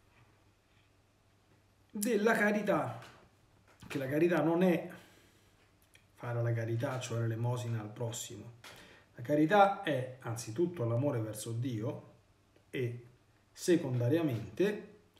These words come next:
l'amore verso il prossimo. Come cresce l'amore verso Gesù?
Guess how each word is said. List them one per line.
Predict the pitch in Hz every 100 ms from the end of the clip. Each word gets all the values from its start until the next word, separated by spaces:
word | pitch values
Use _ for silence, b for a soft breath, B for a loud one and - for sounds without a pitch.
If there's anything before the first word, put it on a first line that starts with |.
| -
l'amore | 165 143 113
verso | 110 107 -
il | 113
prossimo. | 113 113 - - 104 104 - - _ _ _ _ _ _ _ _ _ _ _ _ _ _ _ _ _ _ _ _ - B B
Come | - 240 226
cresce | 170 131 - 123
l'amore | 120 123 123
verso | 123 120 117 117
Gesù? | 113 110 107